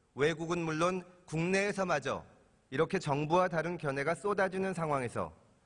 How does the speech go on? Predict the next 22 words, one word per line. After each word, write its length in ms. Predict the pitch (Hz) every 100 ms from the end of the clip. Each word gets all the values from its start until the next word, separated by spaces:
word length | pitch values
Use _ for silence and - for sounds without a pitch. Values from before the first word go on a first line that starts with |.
| _ _ _ _
정부와 480 | 151 160 165 185 180
다른 320 | 143 156 156
의견, 420 | 135 120 107 80 - _ _ _
그리고 300 | - 165 196
그, 340 | 202 170 165 - - -
그 220 | 180 170
의견에 380 | 151 151 160 156
따라 260 | 160 156
가능한 560 | 165 135 135 151 170 175 - - -
여러 280 | 135 156
가지 200 | 170 180
시나리오에 600 | 185 180 190 170 160 160 143
대해서 480 | 135 131 175 180 - - _ -
우리가 320 | 139 170 170
어떤 480 | 120 - 214 214 196
대응책을 560 | 160 165 160 175 175
가지고 360 | 143 131 135 147
있는지 440 | 131 135 156 160 - -
묻지 320 | 127 135 165
않을 200 | 143 131
수가 220 | 127 135 117
없습니다. 500 | - 101 90 78